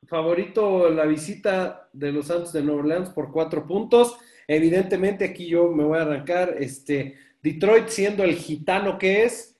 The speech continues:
es claro que va a perder contra Nueva Orleans, así que el dinero,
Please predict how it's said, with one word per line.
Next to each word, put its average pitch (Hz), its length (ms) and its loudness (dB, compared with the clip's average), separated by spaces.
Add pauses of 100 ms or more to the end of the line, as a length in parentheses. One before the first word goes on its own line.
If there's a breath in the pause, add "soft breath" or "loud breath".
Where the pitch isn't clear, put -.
(240)
es 156 160 -4
claro 180 360 2
que 160 120 2
va 170 200 0
a 170 120 -2
perder 160 460 4
contra 143 340 0
Nueva 151 200 2
Orleans, 202 360 2
así 147 280 -6
que 165 100 -2
el 151 80 2
dinero, 147 640 0